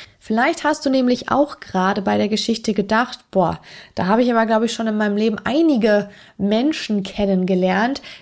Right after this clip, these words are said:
die so ein Verhalten an den Tag gelegt haben.“ Aber Achtung, natürlich nicht jeder, der sich narzisstisch verhält oder narzisstische Verhaltensweisen an den Tag legt, hat gleich auch eine narzisstische Persönlichkeitsstörung.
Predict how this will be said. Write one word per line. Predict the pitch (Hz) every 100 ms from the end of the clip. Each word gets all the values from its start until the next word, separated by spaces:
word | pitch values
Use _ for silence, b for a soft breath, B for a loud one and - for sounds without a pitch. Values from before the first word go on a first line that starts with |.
| _
die | 220 233
so | 226
ein | 254 262
Verhalten | 233 226 233 359
an | 311 -
den | 196
Tag | 190 123 -
gelegt | - - - - -
haben.“ | - - -
Aber | 214 269 285 208
Achtung, | - 277 - 208 190 190 B -
natürlich | 214 220 294 269 240
nicht | 247 285 -
jeder, | - 196 190 254 277 233
der | 214 220 214
sich | 226 214 - B -
narzisstisch | 196 196 190 - 277 285 - 226 -
verhält | - 185 190 220 240 185 226 -
oder | 196 202
narzisstische | 196 196 - 254 247 - 220 214
Verhaltensweisen | 202 196 185 208 269 233 - 190 190 196
an | -
den | 196
Tag | 190 - 220 240 - B B
legt, | 202 220 277 294 - B B B -
hat | 233 233
gleich | 220 247 311 -
auch | - 269 285 -
eine | - 233 254
narzisstische | 240 233 - 269 240 - 233
Persönlichkeitsstörung. | - 208 196 240 320 262 196 - - - - - - - -